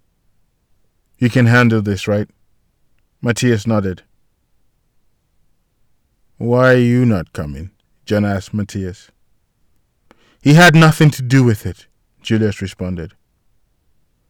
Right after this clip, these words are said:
John looked suspiciously at both men, then shrugged. "Let's go outside,"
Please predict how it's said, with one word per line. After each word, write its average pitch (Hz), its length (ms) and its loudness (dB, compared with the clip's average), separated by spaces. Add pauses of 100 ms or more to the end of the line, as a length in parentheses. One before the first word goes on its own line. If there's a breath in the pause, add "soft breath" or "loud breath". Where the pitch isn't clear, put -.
(460)
John 127 260 2
looked 120 180 2
suspiciously 107 760 -6
at 92 160 -6
both 98 240 -8
men, 87 300 -10 (340)
then 104 160 -2
shrugged. 92 460 -6 (1700)
"Let's 143 220 2
go 147 160 6
outside," 113 580 2